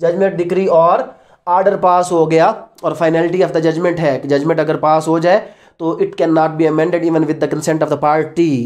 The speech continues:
इसको अमेंड नहीं किया जा सकता। और डिक्री क्या है,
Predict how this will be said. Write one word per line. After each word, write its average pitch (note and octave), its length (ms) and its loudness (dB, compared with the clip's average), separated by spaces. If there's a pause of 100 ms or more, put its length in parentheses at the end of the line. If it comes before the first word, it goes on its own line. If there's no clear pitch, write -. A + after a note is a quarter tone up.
इसको C#3 380 -4
अमेंड D#3 340 0
नहीं C#3+ 400 0
किया A3 200 2
जा F#3+ 180 4
सकता। G#3+ 440 -2 (240)
और F3 180 2
डिक्री D4 380 2
क्या A3+ 240 2
है, A3+ 260 2